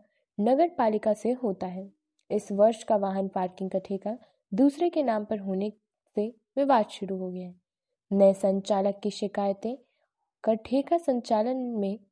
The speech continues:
बाधाएं डाले जाने पर वाहन पार्किंग संचालक विमल चंद्र मिश्रा निवासी सूरसेन राजापुर ने दूसरे पक्ष के नत्थी सोनकर समेत अन्य पर कोतवाली करवी में बीते चार जनवरी को मुकदमा दर्ज करा दिया।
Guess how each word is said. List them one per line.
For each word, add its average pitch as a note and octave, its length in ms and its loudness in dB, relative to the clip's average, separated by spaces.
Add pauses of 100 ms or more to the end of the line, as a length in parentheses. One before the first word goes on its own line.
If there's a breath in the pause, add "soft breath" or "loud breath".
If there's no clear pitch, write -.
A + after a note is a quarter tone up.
(120)
बाधाएं A#3+ 480 2
डाले G3 340 0
जाने F#3+ 380 -4
पर G#3 220 -4 (100)
वाहन F#3+ 260 -4
पार्किंग F#3 460 -8
संचालक G3+ 680 -6 (640)
विमल G3+ 300 6
चंद्र G3 300 0
मिश्रा G3 400 -2 (240)
निवासी C4+ 460 4
सूरसेन D#4+ 680 2 (160)
राजापुर G3+ 520 2
ने G#3 200 -4 (400)
दूसरे G3+ 360 2
पक्ष G3 380 -2
के B3 180 -2
नत्थी G3+ 440 0
सोनकर A#3+ 520 0 (580)
समेत C#4+ 280 2 (200)
अन्य D#4+ 240 2
पर E4+ 200 4
कोतवाली A3+ 580 0
करवी A3 400 0
में A#3 180 -6 (420)
बीते G3+ 300 2
चार G3 320 0
जनवरी G3 420 -2
को A3 140 -6
मुकदमा G3+ 480 -4
दर्ज A#3+ 260 -2
करा F#3+ 300 -12
दिया। F#3 240 -14